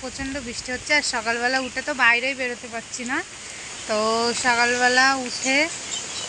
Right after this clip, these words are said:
একটু just এসেছি এই দিকটা, আর এটা হচ্ছে আমাদের বাড়ির সামনে, মানে নদীর সামনে দেখো। আর প্রচণ্ড হাওয়া দিচ্ছে আর বৃষ্টিও পড়ছে, তো বাইরে, আহ, ঘরে ভাল লাগছে না থাকতে, একটুখানি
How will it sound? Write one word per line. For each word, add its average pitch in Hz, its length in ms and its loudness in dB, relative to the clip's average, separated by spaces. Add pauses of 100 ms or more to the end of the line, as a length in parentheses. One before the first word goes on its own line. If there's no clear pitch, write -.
(280)
একটু 311 640 -2
just 269 400 4
এসেছি 254 420 2
এই 262 160 4
দিকটা, 294 400 4
আর 254 80 2
এটা 233 240 -2
হচ্ছে 240 280 -6
আমাদের 254 240 -2
বাড়ির 226 460 4
সামনে, 240 320 0
মানে 240 260 0
নদীর 240 480 -4 (100)
সামনে 254 420 2
দেখো। 240 380 2 (1000)
আর 226 220 6
প্রচণ্ড 330 380 0
হাওয়া 269 340 4
দিচ্ছে 269 340 -2
আর 302 160 4
বৃষ্টিও 269 480 -2
পড়ছে, 262 460 0
তো 277 140 0
বাইরে, 247 340 6
আহ, 247 720 -2 (220)
ঘরে 269 280 6
ভাল 262 180 2
লাগছে 254 400 2
না 277 180 2
থাকতে, 247 300 -4
একটুখানি 254 380 -4